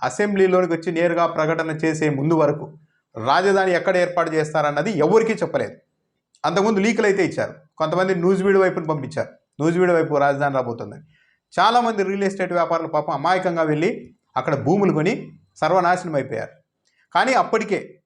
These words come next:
ఏ-, ఎక్కడైతే ఇప్పుడు అమరావతిలో రాజధాని ఎంపిక చేశారో అప్పటికే అసెంబ్లీలో చంద్రబాబు నాయుడు ప్రకటన చేయడానికి ముందే తెలుగుదేశం పార్టీ పెద్దలు వెళ్ళి ఎవరికి స్తోమత కొద్దీ వాళ్ళు మొత్తం అయితే వేల ఎకరాలే కొనుగోలు చేశారు.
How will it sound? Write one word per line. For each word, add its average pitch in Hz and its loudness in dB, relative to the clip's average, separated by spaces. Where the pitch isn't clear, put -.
ఏ-, 175 -4
ఎక్కడైతే 185 0
ఇప్పుడు 190 -2
అమరావతిలో 180 2
రాజధాని 165 -2
ఎంపిక 156 -4
చేశారో 151 -2
అప్పటికే 190 -2
అసెంబ్లీలో 196 2
చంద్రబాబు 190 2
నాయుడు 190 2
ప్రకటన 185 -2
చేయడానికి 175 0
ముందే 165 -2
తెలుగుదేశం 208 2
పార్టీ 180 0
పెద్దలు 165 -2
వెళ్ళి 165 -2
ఎవరికి 165 2
స్తోమత 175 -4
కొద్దీ 170 0
వాళ్ళు 131 0
మొత్తం 147 -2
అయితే 170 2
వేల 175 4
ఎకరాలే 165 2
కొనుగోలు 165 0
చేశారు. 127 -4